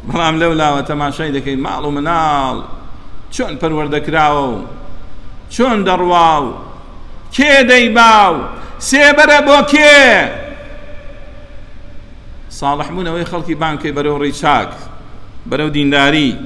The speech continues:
پێغەمبەران هاتن بنەبڕکردنی تاوان و فاحیشە و هەموو ئەو کارە ناڕەوانەی کە خوا پێی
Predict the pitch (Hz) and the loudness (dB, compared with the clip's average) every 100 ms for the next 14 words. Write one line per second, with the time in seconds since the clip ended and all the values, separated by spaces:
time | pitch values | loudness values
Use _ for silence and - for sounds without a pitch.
0 | - - - - 165 165 160 165 180 165 | -10 -12 -8 -2 0 2 2 4 4 2
1 | 170 165 170 170 147 - - - - 113 | 2 0 0 -2 -4 -8 -12 -14 -8 -2
2 | 165 160 147 151 151 165 147 156 156 151 | -2 0 -4 -4 -2 -2 0 2 2 2
3 | 151 143 139 147 143 143 - 156 151 110 | 0 -2 0 -2 0 -4 -2 0 0 -4
4 | 107 - - - - - 156 185 165 170 | -8 -12 -12 -12 -10 -6 -4 -2 -2 -2
5 | - 165 156 151 151 151 147 143 151 147 | 0 0 0 0 0 2 0 0 -2 -2
6 | 165 - 151 147 147 156 | -4 -4 0 2 2 2